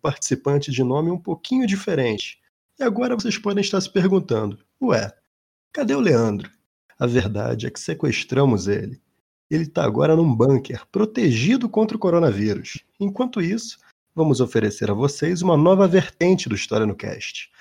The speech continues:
agora sobre histórias em quadrinhos. E se você, ouvinte, acha que quadrinhos é um tema infantil e sem importância, esse programa é especialmente pra você, que agora vai perceber um pouco sobre a profundidade do assunto.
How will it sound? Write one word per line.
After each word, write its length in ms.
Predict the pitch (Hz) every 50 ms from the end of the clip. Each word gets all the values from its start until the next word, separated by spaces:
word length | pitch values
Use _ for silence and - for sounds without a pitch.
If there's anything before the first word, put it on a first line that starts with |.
| _ _ _ _
agora 380 | - 170 160 143 147 170 202 247
sobre 240 | - - 240 208 247
histórias 480 | 202 - - - 202 202 190 196 180
em 40 | 202
quadrinhos. 640 | 196 226 233 202 196 196 196 190 165 117 - - - _ _ _ _ _ _ _ _ _ _
E 60 | -
se 160 | 196 - - 262
você, 500 | 262 - 190 139 - - - - 190 190
ouvinte, 680 | 175 147 113 101 104 107 110 107 107 - - - - 127
acha 260 | 131 139 - - 160
que 140 | 143 - -
quadrinhos 640 | - 190 139 104 95 104 101 107 107 107 101 95
é 40 | 110
um 80 | 104 98
tema 280 | - 147 147 - 123
infantil 760 | 127 170 196 196 - 147 107 92 - - - - 107 101 98 98
e 40 |
sem 280 | 98 - - - 185 214
importância, 880 | 220 208 - - 110 - - - - 113 123 139 139 - - - 147 143 - _ _ _ _ _ _ _ _
esse 300 | - 202 214 214 - 214
programa 480 | - - 139 110 101 104 113 131 139
é 60 | 135 123
especialmente 760 | - - - 160 160 160 - 147 117 107 107 120 123 - -
pra 120 | - 120
você, 480 | 107 110 107 107 - - - 117 113 - _ _ _ _ _ _ _ _ _
que 80 | -
agora 280 | 165 143 143 175 185 196
vai 120 | 180 185
perceber 600 | 160 - 190 185 190 - - 180 147 131 147 196
um 100 | 202 185
pouco 340 | 143 - - 196 202 196 -
sobre 220 | - - 185 196
a 20 | 196
profundidade 720 | 196 190 190 - - 226 220 202 - 208 233 233 202 170
do 80 | 143 117
assunto. 540 | 104 98 - - 110 90 82 - - -